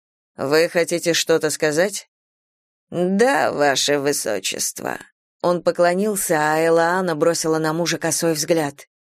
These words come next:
Знаю, нам нечего возразить, чтобы отложить то, что сейчас происходит.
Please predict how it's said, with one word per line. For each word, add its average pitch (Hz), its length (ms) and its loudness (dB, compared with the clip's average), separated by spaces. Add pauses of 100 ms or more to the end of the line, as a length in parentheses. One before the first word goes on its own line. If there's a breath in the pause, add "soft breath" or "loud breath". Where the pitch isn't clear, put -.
(380)
Знаю, 170 760 0
нам 196 320 2
нечего 175 500 2
возразить, 165 680 2
чтобы 156 500 0
отложить 156 560 0
то, 160 220 2
что 151 180 -4
сейчас 156 480 0
происходит. 151 1080 -4